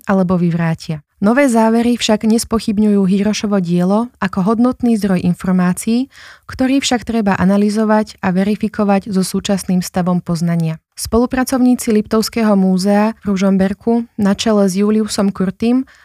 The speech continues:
dlhé roky pátrali po Hirošovej pozostalosti. Cez ňu chceli súčasníkom priblížiť osud a prácu takmer zabudnutého krajana. Na jar tisíc deväťsto dvadsaťsedem v zapadnutom kúte starej svetomichalskej fary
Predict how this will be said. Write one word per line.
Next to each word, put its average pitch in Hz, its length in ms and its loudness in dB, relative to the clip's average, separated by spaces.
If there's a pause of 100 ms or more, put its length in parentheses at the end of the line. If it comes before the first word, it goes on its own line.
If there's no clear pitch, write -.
(180)
dlhé 254 320 0
roky 226 240 -4
pátrali 196 560 0
po 185 160 0
Hirošovej 190 480 0
pozostalosti. 170 880 -4 (160)
Cez 196 240 0
ňu 226 240 4
chceli 226 240 0
súčasníkom 220 800 -2
priblížiť 202 640 -2
osud 240 480 -4
a 180 160 -6
prácu 214 400 -2
takmer 190 400 0
zabudnutého 185 800 0
krajana. 165 480 -2 (280)
Na 208 160 2
jar 254 200 2
tisíc 262 400 -2
deväťsto 220 440 0
dvadsaťsedem 196 880 0
v - 240 -12
zapadnutom 226 680 0
kúte 220 600 -2
starej 208 480 0
svetomichalskej 196 880 -2
fary 185 400 -2